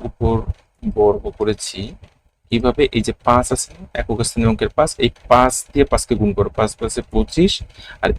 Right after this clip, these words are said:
এই পাশে যে সংখ্যাটা থাকবে তার পরের সংখ্যার সাথে গুণ দাও। যেমন পাঁচের পরের সংখ্যা হচ্ছে ছয়, পাঁচ ছয় তিরিশ, বাস হয়ে গেল। অনুরূপভাবে যদি আমি পঁচাত্তর করি, তারপর স্কয়ার, তার মানে কি হবে? পাঁচের উপরে স্কয়ার মানে হচ্ছে পঁচিশ, সাতের পরে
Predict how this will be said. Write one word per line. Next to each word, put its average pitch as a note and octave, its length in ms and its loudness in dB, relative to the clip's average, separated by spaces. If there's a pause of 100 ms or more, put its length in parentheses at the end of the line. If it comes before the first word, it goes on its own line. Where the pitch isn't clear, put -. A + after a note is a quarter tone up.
(120)
এই F3 160 6
পাশে D#3+ 280 -2
যে C#3 60 4 (120)
সংখ্যাটা A#2 380 0
থাকবে A#2 220 0 (420)
তার A#2 140 6 (120)
পরের D#3 260 6
সংখ্যার G#2+ 260 0
সাথে - 140 -2 (100)
গুণ G#2 160 4
দাও। G2 180 2
যেমন G#2+ 140 2 (120)
পাঁচের A#2+ 300 2
পরের A2+ 220 2
সংখ্যা A#2 180 -6
হচ্ছে - 160 -6 (100)
ছয়, E3+ 160 -4 (100)
পাঁচ G#2 200 0
ছয় G#2+ 200 0
তিরিশ, - 240 -10 (540)
বাস E3 140 2 (240)
হয়ে D3 140 4
গেল। C#3+ 100 0 (580)
অনুরূপভাবে B2+ 460 4 (100)
যদি A#2 200 -2 (120)
আমি A2+ 120 -4 (140)
পঁচাত্তর C#3+ 460 0 (100)
করি, D3 160 2 (520)
তারপর A#2+ 280 -2 (180)
স্কয়ার, C#3 280 2 (600)
তার C3+ 180 6
মানে C#3+ 180 2
কি C#3+ 120 0
হবে? C3+ 120 4 (200)
পাঁচের C3 280 2
উপরে A#2+ 180 2 (100)
স্কয়ার A2 300 0
মানে G#2+ 180 -4
হচ্ছে - 200 -12 (140)
পঁচিশ, D#3 380 2 (600)
সাতের A#2+ 340 -2
পরে A2+ 140 0